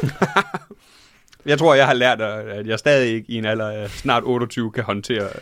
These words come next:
Speaker 2: øh, en fri bar, der slutter.
Speaker 1: Nej, men det var også det, at, øh, at den frie bar var lige starten af arrangementet,
Speaker 2: Mm.
Speaker 1: ikke? Og så blev der hamstret øl og drukket snaps, øh, i stride strømme.
Speaker 2: Ja.
Speaker 1: Øhm, og, og så blev fuld, folk, øh, meget fulde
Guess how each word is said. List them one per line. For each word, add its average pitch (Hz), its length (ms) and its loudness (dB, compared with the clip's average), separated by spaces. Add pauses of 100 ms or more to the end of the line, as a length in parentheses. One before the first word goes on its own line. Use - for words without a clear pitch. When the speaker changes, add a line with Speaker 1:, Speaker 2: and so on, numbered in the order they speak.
Speaker 2:
øh, 101 340 -8
en 107 80 -8
fri 120 180 -2
bar, 101 180 -6
der - 80 -12
slutter. 104 300 -10 (720)
Speaker 1:
Nej, 139 240 2 (360)
men 120 80 -4
det 160 100 4
var 180 200 6
også 165 200 4
det, 156 260 0
at, - 280 -6
øh, 117 320 -2
at 117 140 -8 (140)
den 120 80 -10
frie 156 180 -4
bar 131 200 2
var 131 140 2
lige 160 220 -6
starten 156 380 -2
af 131 40 -2
arrangementet, 120 440 -6
Speaker 2:
Mm. 147 60 0
Speaker 1:
ikke? 123 280 -2
Og - 60 -14
så 151 100 -8
blev 139 140 -6
der 127 60 -2
hamstret 156 520 -2
øl 143 200 0
og - 140 -8
drukket 151 360 -2
snaps, - 500 -4
øh, 123 280 -6
i 123 80 -10
stride 139 300 -6
strømme. 127 360 0 (760)
Speaker 2:
Ja. 113 320 0
Speaker 1:
Øhm, 107 420 -6
og, 120 340 -2
og 120 220 -2
så 143 120 -8
blev 139 140 -4
fuld, 139 280 -6
folk, 135 320 -2
øh, 117 180 -4
meget 123 220 -2
fulde 190 320 -4